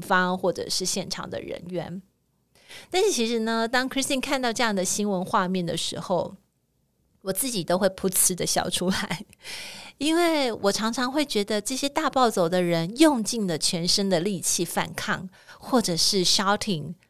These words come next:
反而会让我觉得如果他对生活也这么用力就好了，不是吗？但是从另外一个层面来看，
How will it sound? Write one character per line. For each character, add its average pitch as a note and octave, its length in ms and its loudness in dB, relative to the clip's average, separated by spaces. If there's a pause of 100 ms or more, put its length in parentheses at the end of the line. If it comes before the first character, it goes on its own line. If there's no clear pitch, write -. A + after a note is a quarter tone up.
(320)
反 F#3 140 0
而 - 20 2
会 D4 200 2
让 E4+ 180 2
我 A3 100 2
觉 F#3 300 0
得 F#3 420 0
如 G3+ 80 2
果 G3+ 140 4
他 G3+ 200 -2
对 G#3 140 2
生 G3 280 0
活 E3+ 160 2
也 D#3+ 120 -4
这 - 140 -6
么 F3 140 -2
用 F3 260 0
力 E3+ 100 -4
就 E3+ 200 -2
好 - 260 -4
了， - 360 -8 (340)
不 F#3 100 -4
是 C4+ 140 0
吗？ C4 240 -2 (1300)
但 A3 120 0
是 B3 120 -2
从 G#3 240 0
另 D#4 160 -2
外 C#4 160 -2
一 A#3 40 -2
个 G3 140 0
层 F#3 180 -4
面 G3 180 0
来 E3+ 180 0
看， G3 420 -4